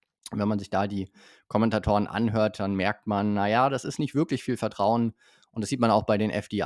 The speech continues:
Is, also bei den Foreign Direct Investments in Deutschland. Die sind unterirdisch, übrigens auch nicht nur unter der Ampel, sondern auch schon davor. Na ja, jetzt haben wir auch ein technisches Setup. Hier eine klassische Schulter-Kopf-Schulter-Formation,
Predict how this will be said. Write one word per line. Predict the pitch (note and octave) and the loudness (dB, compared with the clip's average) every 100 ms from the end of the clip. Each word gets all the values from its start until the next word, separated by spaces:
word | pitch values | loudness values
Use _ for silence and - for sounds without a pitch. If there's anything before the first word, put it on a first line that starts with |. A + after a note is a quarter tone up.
| F#2+ | 0
Is, | A2 G#2+ | 0 -2
also | F#2+ F#2+ | -6 -4
bei | F#2+ | -4
den | F#2 | -4
Foreign | - G#2 G2+ | 0 0 0
Direct | F#2+ F#2+ G2 | -2 -2 -4
Investments | G2 F#2 G2+ - G2 - | -6 -4 -4 -4 -6 -6
in | F#2 | 0
Deutschland. | F#2 G#2+ - F#2+ G#2 _ _ _ | 0 0 -2 -2 -4 _ _ _
Die | G#2+ | 0
sind | C3 | 2
unterirdisch, | E3 F#3+ C#3+ G#2+ A#2+ C3 - | 8 8 10 8 8 6 2
übrigens | A#2 A#2+ A2 | 0 0 0
auch | G#2+ | 0
nicht | A2 G#2+ | -2 0
nur | A2 | 0
unter | G#2+ | 0
der | G2 F2 | 0 0
Ampel, | G#2 G#2+ G2+ - _ _ _ | 2 0 -2 -6 _ _ _
sondern | G2 G#2+ A2+ G#2+ | 2 4 6 4
auch | - G2 | 2 0
schon | G#2 - G2 G2 | 0 -2 0 0
davor. | G2+ G#2+ B2 F2+ - | 0 0 2 2 0
Na | G#2 | 2
ja, | C#3 C#3 | 4 4
jetzt | D3+ | 4
haben | F3 | 2
wir | |
auch | D#3 | 2
ein | C#3+ | -2
technisches | E3 F3 D3+ C#3+ | -4 -6 -8 -8
Setup. | D3 C#3 C#3 - _ _ _ | -6 -2 -2 -4 _ _ _
Hier | - C3+ | -4 -2
eine | |
klassische | A#2+ A#2+ B2 A#2 A#2 | 0 -2 -2 -4 -4
Schulter-Kopf-Schulter-Formation, | - B2 A2+ - G2+ C#3 C3+ B2 A#2+ A#2+ A2+ A#2 A#2 A2+ | -2 -2 -2 -2 -4 -2 -2 0 0 -2 -2 -2 0 -2